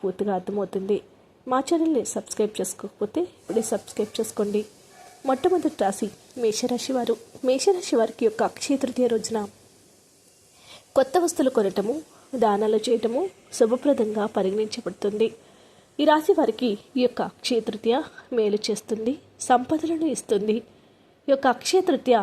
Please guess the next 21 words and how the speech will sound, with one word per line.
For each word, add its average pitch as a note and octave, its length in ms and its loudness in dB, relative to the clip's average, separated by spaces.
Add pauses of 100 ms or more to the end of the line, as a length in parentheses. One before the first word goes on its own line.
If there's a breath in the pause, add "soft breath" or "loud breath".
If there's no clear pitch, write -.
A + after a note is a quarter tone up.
(140)
వీరి A#3 160 2
జీవితంలో G#3 640 -2 (120)
కొన్ని A3 320 2 (120)
యోగాలను A3 540 2 (140)
ఇవ్వబోతుందని A3 720 -2 (800)
పండితులే D#4 520 2 (220)
తెలియచేస్తూ G#3 560 -2
ఉన్నారు. G#3+ 360 -4 (920)
ఉద్యోగ C#4 380 4
జీవితంలో A3+ 500 2
కూడా A3+ 240 2 (220)
గణనీయమైనటువంటి A#3+ 800 0
ఎన్నో A#3 260 -2
మార్పులు A3 420 -2
వస్తాయి. G#3+ 500 0 (840)
ముఖ్యంగా E4+ 380 0
శని A#3 280 2
పదకొండవ A#3 420 0
స్థానంలో A#3 460 -2
ఉండటం A3 300 -4
వలన G#3 320 -2